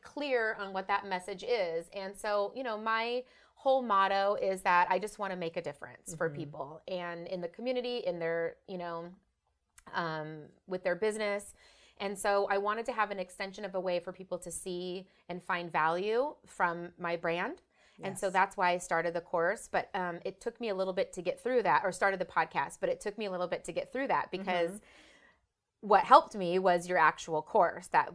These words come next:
Speaker 1: that we
Speaker 2: Good.
Speaker 1: kinda t-, mentioned before. But let's talk a little bit more about that.
Speaker 2: Yeah.
Speaker 1: Can you tell me, I know in the beginning you talked about you didn't really have a strategy for what the course would look like, but
Speaker 2: Right.
Speaker 1: now it's an actual course.
Speaker 2: Right, yes.
Speaker 1: So tell me, tell us all, like, a little bit about what that is.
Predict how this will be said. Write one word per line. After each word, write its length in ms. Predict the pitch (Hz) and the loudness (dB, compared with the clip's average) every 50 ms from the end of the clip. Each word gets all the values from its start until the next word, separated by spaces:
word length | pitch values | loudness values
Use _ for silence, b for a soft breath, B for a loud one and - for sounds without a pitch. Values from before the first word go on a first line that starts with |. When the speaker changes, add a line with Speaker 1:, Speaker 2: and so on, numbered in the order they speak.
| - - | -2 2
Speaker 1:
that 160 | 175 165 165 | 2 2 2
we 200 | 175 180 170 170 | 0 -4 -6 -6
Speaker 2:
Good. 260 | - 226 220 - 160 156 | -8 -10 -12 -12 -10 -6
Speaker 1:
kinda 180 | - 190 180 170 | -4 -4 -4 -4
t-, 140 | 170 - - - | -6 -8 -6 -4
mentioned 320 | 180 175 170 170 - 185 170 | -4 -6 -6 -6 -10 -8 -8
before. 340 | 175 175 175 - 190 180 175 | -8 -6 -4 0 0 0 0
But 140 | 170 170 180 | 0 -2 -2
let's 160 | 190 185 - | -2 -2 2
talk 200 | - 233 226 - | 2 2 4 2
a 40 | 220 | 0
little 160 | 208 202 202 | -2 -2 0
bit 140 | 202 196 185 | 0 0 0
more 140 | 185 180 175 | 0 -2 0
about 260 | 165 170 151 170 - | 4 4 4 4 4
that. 260 | - 147 135 131 - - - | 0 0 0 0 -2 -4 -8
Speaker 2:
Yeah. 320 | 202 214 269 262 202 139 135 | -10 -8 -6 -6 -4 -2 0
Speaker 1:
Can 120 | 262 240 233 | 0 0 2
you 140 | 240 262 277 | 0 -2 -4
tell 260 | 262 - 254 233 226 | -2 0 0 2 0
me, 260 | 226 226 220 220 - - | 0 -4 -6 -6 -4 -4
I 80 | 208 208 | -2 0
know 120 | 220 226 | 0 0
in 80 | 226 226 | 0 0
the 60 | 220 | -2
beginning 300 | 190 220 - 208 208 196 | -2 -2 -2 -2 -4 -4
you 80 | 190 185 | -6 -4
talked 180 | 214 202 196 | -6 -6 0
about 220 | - 196 170 170 202 | 4 4 4 4 2
you 60 | 196 | -4
didn't 120 | 190 190 185 | -4 -4 -4
really 180 | 180 180 185 175 | -2 -2 -2 2
have 160 | 180 180 175 | 2 0 0
a 40 | 170 | 0
strategy 460 | - - 185 165 156 175 185 175 185 | -2 -2 0 0 0 0 -2 -4 -6
for 220 | 170 - - 180 170 | -6 -4 -4 -2 0
what 180 | 170 170 175 | 0 0 -2
the 60 | - | -2
course 300 | 180 - - 175 165 - - | -6 -2 -2 -4 -4 -4 -4
would 80 | 165 | 0
look 140 | 180 202 202 220 | 0 2 2 2
like, 180 | 175 165 165 | -2 0 0
but 80 | - 190 | 2 6
Speaker 2:
Right. 100 | 208 214 | 8 10
Speaker 1:
now 160 | 202 214 233 | 10 10 8
it's 120 | 247 247 - | 6 4 0
an 60 | 220 | 2
actual 340 | 196 180 185 - - 220 220 | 0 0 0 0 -4 -4 -4
course. 360 | 220 - 175 143 101 - 220 | -2 -2 -2 -2 -2 -2 2
Speaker 2:
Right, 240 | 196 185 190 185 160 151 | 4 6 6 6 4 2
yes. 460 | 185 185 175 - - - - - - - - | 4 4 4 2 0 -12 -16 -16 -18 -18 -10
Speaker 1:
So 140 | - - 226 | -4 -4 -4
tell 220 | 208 - 247 247 | 0 2 2 2
me, 140 | 247 240 226 208 - - | 2 2 -2 -4 -4 0
tell 160 | - 240 240 240 | 2 2 4 4
us 120 | 226 - | 2 4
all, 120 | 214 190 185 | 4 4 4
like, 100 | 180 180 | 2 0
a 40 | 196 | -2
little 160 | 185 190 196 | -4 -4 -2
bit 120 | 190 190 180 | -2 -2 -2
about 320 | 170 180 165 160 156 - | 2 4 4 4 4 2
what 160 | 160 160 - - | -2 -4 -2 -2
that 260 | 143 151 135 - - | -2 -2 -2 -6 -10
is. 60 | - | -6